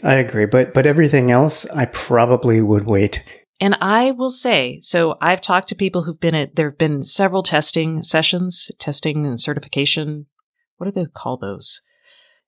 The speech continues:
Speaker 2: There's been several of those events this summer, and I have heard back from people who have participated and brought their devices that their devices are working really well, and these things are going really well. So I do expect that we'll see Matter this fall. We won't get another delay.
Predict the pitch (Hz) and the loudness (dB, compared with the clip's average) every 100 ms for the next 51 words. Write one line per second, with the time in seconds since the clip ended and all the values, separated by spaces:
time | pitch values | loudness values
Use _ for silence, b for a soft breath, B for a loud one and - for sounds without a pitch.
0 | _ 160 170 190 175 - 208 226 208 175 | _ 0 2 2 2 2 2 4 4 4
1 | 156 170 156 139 139 - - - - 151 | 2 4 2 2 2 2 2 2 2 2
2 | 160 175 - - 143 131 - 135 147 156 | 2 0 -2 0 0 0 -4 0 0 0
3 | 175 151 139 143 - 135 143 143 143 135 | -2 0 0 0 -4 -8 -6 -4 -2 -4
4 | 123 - 156 170 - - 190 190 143 123 | -6 -8 -4 0 0 -2 -4 -4 -6 -6
5 | 147 165 156 170 135 - 208 202 - B | -4 -2 -2 -2 -2 -2 -2 -4 -6 B
6 | B B B - 175 196 196 180 196 240 | B B B -10 0 2 2 2 2 0
7 | 262 247 202 165 202 214 202 139 160 175 | 0 0 -2 -4 -2 -2 -4 -2 -2 0
8 | 175 175 - 151 180 151 120 - 147 147 | -2 -6 -10 -6 -4 -4 -6 -4 -2 0
9 | 151 175 180 180 170 160 160 147 143 135 | 0 0 0 -2 -2 -2 -2 -2 -4 -4
10 | 147 156 120 117 - - 247 180 135 131 | -2 -2 -2 0 0 2 0 0 -2 -8
11 | _ _ _ _ _ _ 180 - - 226 | _ _ _ _ _ _ -14 -4 0 2
12 | 330 254 - - 202 233 - 180 170 185 | 0 0 -2 0 -2 -2 -4 -4 -2 0
13 | - - 202 165 175 226 165 143 - 185 | 0 0 -2 -4 -4 -4 -2 -4 -2 -2
14 | 135 120 143 143 170 175 - 170 - 135 | -2 -2 -8 -8 -10 -10 -8 -8 -6 -10
15 | 127 127 135 127 120 123 - | -10 -6 -6 -6 -8 -8 -10